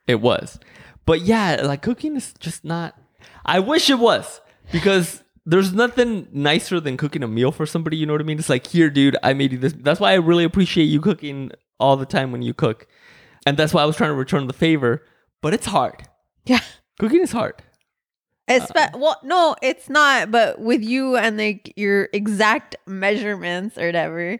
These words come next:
Speaker 1: It's called a recipe, bro. <laughs>
Speaker 2: <laughs> I just fucking eyeball everything or whatever.
Speaker 1: Yeah, I, it, I can
Speaker 2: <laughs>
Speaker 1: tell. <laughs>
Speaker 2: Whatever.
Speaker 1: Um,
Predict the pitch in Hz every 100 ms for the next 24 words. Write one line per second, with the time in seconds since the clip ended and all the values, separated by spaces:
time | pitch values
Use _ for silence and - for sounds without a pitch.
0 | - 139 - 196 214 175 - - 165 156
1 | 139 139 139 135 143 381 170 - - 269
2 | 196 - - - - 349 - 220 - 440
3 | 440 277 320 214 - 180 196 202 180 135
4 | 165 180 175 185 165 170 220 185 190 -
5 | 254 - - - 269 165 185 - 127 -
6 | 349 - 131 - - - 175 320 427 403
7 | 320 - - 254 240 208 180 220 220 240
8 | - _ _ - _ - 247 240 190 -
9 | - 208 185 -